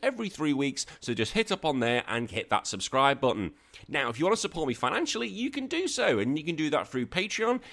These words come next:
and getting access for one dollar fifty Australian, one dollar U S, and seventy p U K.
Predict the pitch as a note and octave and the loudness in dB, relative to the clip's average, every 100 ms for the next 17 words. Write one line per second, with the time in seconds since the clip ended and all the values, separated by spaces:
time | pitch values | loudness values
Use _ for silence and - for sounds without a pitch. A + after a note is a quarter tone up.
0 | - - C#3 G3 F#3+ F3 D3+ E3+ E3 - | -12 -4 0 2 2 0 -2 -2 -4 -2
1 | C#3+ D3 F#3+ G3 G3 F#3 F3+ F3+ E3+ D#3+ | -2 0 -2 0 2 2 2 -2 -2 0
2 | D3+ - D3+ D3 D3+ D3 C3 C#3 F#3+ G3+ | 0 0 0 2 2 0 2 2 2 2
3 | E3+ D#3 B2 C3 - A#2 A#2+ - A2+ A2 | 4 4 2 0 2 0 0 -2 -4 -4
4 | - - - F#3 F#3+ F#3+ E3 D3 C3 A#2+ | -6 -8 -4 -4 -4 -4 0 2 2 0
5 | - D#3 F3+ | 2 2 2